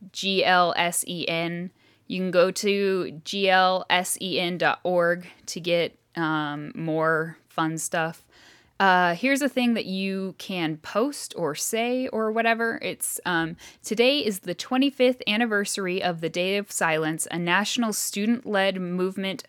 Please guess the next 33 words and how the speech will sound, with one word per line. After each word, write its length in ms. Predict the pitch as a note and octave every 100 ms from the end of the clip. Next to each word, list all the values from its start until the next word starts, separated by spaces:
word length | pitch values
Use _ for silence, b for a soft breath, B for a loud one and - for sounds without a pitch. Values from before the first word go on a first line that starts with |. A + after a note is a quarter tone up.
| -
highlighting 520 | G#3 A3 A#3 A3+ A#3
the 80 | F#3+
silencing 720 | - G#3+ G#3 B3 B3 C4+ B3+ F#3
and 100 | F3
erasure 500 | F3 F3+ G3+ G#3 F#3+
of 220 | D3 D#3 -
L 140 | F#3+
G 200 | F#3+ G3+
B 200 | F#3 F#3+
T 260 | - F#3+ E3+
Q 280 | - F3+ E3+
people. 500 | - F3 - - B B B B
Four 280 | - A3 A#3
in 140 | C4 B3
five 400 | A3+ G3 F#3+ F#3
L 160 | F#3 F#3
G 180 | G#3 F#3+
B 180 | F#3
T 240 | F#3 - F#3
Q 240 | - G3+
students 600 | F#3+ - A#3+ A3 F#3+ -
don't 280 | - G3 A3+
see 180 | - B3
positive 640 | A#3 G3 F3+ F3 E3+ E3 -
L 160 | E3+
G 180 | E3+ D#3+
B 180 | D#3 E3
T 200 | - E3
Q 240 | - E3+
representation 920 | D3 C#3 - C#3+ C#3+ C#3+ A#3+ A#3 B3 A#3
in 100 | E3
their 140 | D3+
curriculum. 720 | - F#3 A#3+ C#4 C#4 D4 D4+